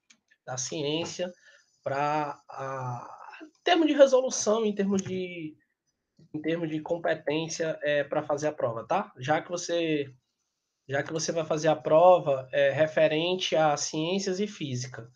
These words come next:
Agora a gente vai pra segunda parte. Vamos pra segunda parte agora, que é a parte de,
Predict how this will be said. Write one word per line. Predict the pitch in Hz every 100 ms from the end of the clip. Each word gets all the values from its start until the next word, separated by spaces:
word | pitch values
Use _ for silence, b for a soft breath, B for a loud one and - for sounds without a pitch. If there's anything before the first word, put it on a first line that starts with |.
| B B
Agora | - 175 190
a |
gente | 214
vai | 208 202
pra | 196
segunda | 190 208 220
parte. | - 196 214 180 - - 123 127 _ _ _ _ _ _ _ _ _ _ _ _ _ _ _ _
Vamos | 143 143
pra |
segunda | 147 151 190 165
parte | - 156 -
agora, | 131 147 180 156
que | - 160
é |
a | 156
parte | - 156 156 165
de, | 143 139 147 160 160 165 170 165 160 160 151